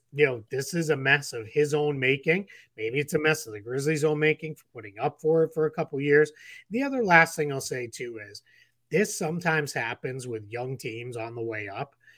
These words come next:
Um, there'll be two things. Is one, team-wide. I've never seen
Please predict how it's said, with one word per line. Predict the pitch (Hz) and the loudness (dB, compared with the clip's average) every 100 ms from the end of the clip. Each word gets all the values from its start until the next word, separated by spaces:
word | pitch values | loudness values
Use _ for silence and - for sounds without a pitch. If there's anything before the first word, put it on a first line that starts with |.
| - | -14
Um, | - 127 113 104 104 - | -4 -2 -2 -8 -16 -4
there'll | 127 | -2
be | 120 120 | -2 -2
two | - 190 | 2 4
things. | 165 123 110 - | 4 2 -2 -6
Is | 117 | -6
one, | 120 143 165 143 139 | 2 8 10 10 4
team-wide. | - 147 127 117 123 156 170 _ | -2 -4 -2 0 6 6 6 _
I've | 156 156 | 4 8
never | 170 170 | 10 10
seen | - 156 151 143 135 | 8 4 4 4 2